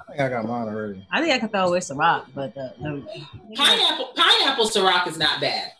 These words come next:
Speaker 3: My friend made me a drink with pineapple, Ciroc, and, uh, ginger ale. Shout out to Mark Francis. Delicious. Delicious. I don't like ginger ale or Ciroc, but that combination, I was like,
Speaker 2: Hmm.
Speaker 3: okay.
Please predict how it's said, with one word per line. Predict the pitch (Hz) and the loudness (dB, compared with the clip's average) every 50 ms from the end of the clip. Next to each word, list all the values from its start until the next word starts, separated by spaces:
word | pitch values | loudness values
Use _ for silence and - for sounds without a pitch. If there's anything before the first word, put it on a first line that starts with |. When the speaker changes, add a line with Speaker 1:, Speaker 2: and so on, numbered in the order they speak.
| _ _ - - - - | _ _ -14 -10 -6 -2
Speaker 3:
My | 185 208 226 233 | 0 0 0 2
friend | 262 277 277 285 277 | 2 2 2 4 4
made | 269 254 247 254 214 233 | 4 4 2 2 0 0
me | 220 208 196 | 2 2 2
a | 180 | 0
drink | 170 180 190 190 190 165 | 0 -2 -2 -2 -4 -6
with | 170 165 - | -8 -6 -2
pineapple, | 180 185 185 190 190 185 180 - 190 180 | 0 2 2 4 4 2 0 0 -2 -6
Ciroc, | 185 - 175 160 165 160 165 170 160 - - - | -4 -4 -2 2 4 4 4 4 2 -2 -6 -6
and, | 160 156 151 147 151 147 | -4 -4 -4 -4 -4 -2
uh, | 147 143 143 139 135 131 131 135 - - _ - | -2 0 2 2 2 0 -2 -6 -10 -16 _ -2
ginger | 143 170 180 180 180 180 175 170 | 2 4 4 4 4 4 4 4
ale. | 165 170 175 185 180 | 6 6 4 4 4
Shout | - 202 190 190 | 2 2 2 2
out | - | 2
to | 185 170 | 0 0
Mark | 170 160 160 160 | 2 2 2 2
Francis. | - 180 180 180 185 208 208 208 - - - - - - - | 2 2 2 2 2 0 -2 -4 -4 -8 -10 -10 -10 -6 0
Delicious. | - 214 214 208 - - - 131 - - - - - - - - - - - _ _ _ _ _ _ - - - - - 139 | 2 4 6 6 6 4 2 0 -2 -6 -10 -8 -10 -10 -12 -16 -20 -20 -20 _ _ _ _ _ _ -20 -20 -20 -16 -8 -2
Delicious. | 165 196 208 208 196 196 - - 151 135 | 0 2 2 4 4 6 6 4 4 4
I | 170 196 254 | 4 4 4
don't | 262 254 | 6 6
like | 240 226 214 220 | 4 4 4 4
ginger | 220 220 214 208 214 220 | 4 4 4 4 6 6
ale | 214 208 - - | 6 6 6 6
or | 208 240 | 6 6
Ciroc, | 247 233 - 151 135 127 - - - - - - | 6 4 2 0 2 2 0 0 -2 -6 -4 -2
but | 156 143 143 - - _ - | -2 0 -2 -2 -6 _ 2
that | 175 185 208 - - | 4 4 4 4 4
combination, | 247 226 226 226 226 220 233 240 269 - - 190 170 | 4 4 4 4 4 4 4 4 4 4 4 2 2
I | 165 180 | 2 2
was | 180 175 180 | 2 0 0
like, | 175 170 170 165 - - - _ _ _ _ _ _ - - - - 554 - _ - 285 | 2 2 2 0 -2 -8 -14 _ _ _ _ _ _ -20 -20 -20 -20 -20 -20 _ -2 0
Speaker 2:
Hmm. | 202 165 156 147 147 151 - - - - - - - | 0 0 0 -2 -4 -6 -4 -4 -4 -4 -6 -4 2
Speaker 3:
okay. | 196 202 214 - 240 - - - | 4 4 6 6 4 4 4 2